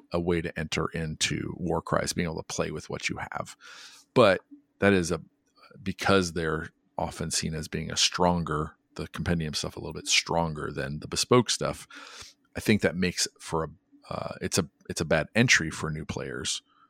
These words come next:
to have the compendium. Like, it's not, it's not really that easy to obtain, um, a new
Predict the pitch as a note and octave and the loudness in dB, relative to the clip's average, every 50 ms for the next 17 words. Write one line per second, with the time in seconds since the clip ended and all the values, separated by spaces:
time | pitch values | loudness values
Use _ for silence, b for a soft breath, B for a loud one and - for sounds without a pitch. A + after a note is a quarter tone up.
0 | _ _ _ _ _ _ _ _ _ - - E2+ D#2+ - F2 E2 D#2+ D2 D#2 D#2+ | _ _ _ _ _ _ _ _ _ -2 0 0 2 6 6 6 6 4 0 -6
1 | - - D#2 - E2 - - C2 B1 G#1+ G#1+ - D#2+ - - - - F2+ E2+ D#2+ | -6 -6 -8 -6 -8 -10 -10 -12 -14 -12 -14 -14 -14 -10 -8 -6 -2 0 0 0
2 | D2+ D2 - _ _ _ _ _ _ _ _ - - - - G2+ F#2+ - F2+ F2+ | 0 -2 -6 _ _ _ _ _ _ _ _ -12 -6 0 2 2 2 2 2 2
3 | F2+ F2 E2+ D#2+ D#2+ D#2 - - - F#2+ F2 D2+ F2 D#2+ - - - D#2 - - | 2 2 2 2 0 -2 -2 0 0 0 2 2 0 0 0 0 0 0 -2 -2
4 | - - - D#2 D#2+ D#2 D2 - - D#2 D#2+ - b b b b b b b b | -2 -2 -2 -2 -2 -4 -6 -8 -8 -10 -10 -12 b b b b b b b b
5 | b b - - D2+ D2 D2+ D2 D2 D2 - - - - _ _ - - - _ | b b -6 -4 -4 -4 -4 -6 -8 -8 -10 -12 -14 -16 _ _ -10 -10 -10 _
6 | - E2+ E2 E2 E2 D#2+ D#2+ D#2 D2+ D2+ D2 D2+ D2+ - | -6 -2 -2 0 0 0 0 0 0 -2 -2 -4 -6 -8